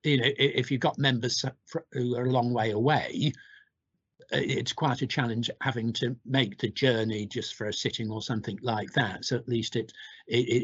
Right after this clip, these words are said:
it's more fair in that sense as well. So there have been some changes in, i-, in that respect. Um, I think the downside, which is something Matthew's touched on as well, is there's pressure on time. So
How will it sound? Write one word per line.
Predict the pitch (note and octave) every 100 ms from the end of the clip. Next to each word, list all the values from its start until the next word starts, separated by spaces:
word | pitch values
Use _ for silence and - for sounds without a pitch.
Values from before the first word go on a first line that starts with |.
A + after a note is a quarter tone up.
| A#2
it's | A#2 -
more | B2+ A#2+ G#2+
fair | B2 A2+ A2+
in | G#2+
that | A#2 A#2 -
sense | A2+ A#2 -
as | A2+ -
well. | C3+ A#2+ F#2 F2+
So | - C#3 B2+ - - -
there |
have | C#3+ D#3+
been | D3+ C3
some | - F3+ D#3
changes | - B2 A#2 G#2+ A2
in, | A#2+ A2+ -
i-, | B2 A#2+
in | A2+ A2+
that | A#2 A2 -
respect. | G#2+ - - C#3 - - - - - - D#3
Um, | C#3+ C#3 B2+ B2+ _ _ - - - -
I | D#3
think | G3 -
the | A#2+
downside, | D#3+ D#3+ C#3 - - F2 C3
which | -
is | B2+ -
something | A2 C3
Matthew's | C3+ A2+ A2+ G#2+
touched | C#3 -
on | B2 A2
as | -
well, | C#3 A2+ - - - -
is | C#3+ C#3 - -
there's | D#3 -
pressure | - E3 - C#3
on | B2+ A#2
time. | - F#3 F#3+ - - - - D3 - _ _ _ _ -
So | - D#3 D3 C#3 C#3 C3+ C3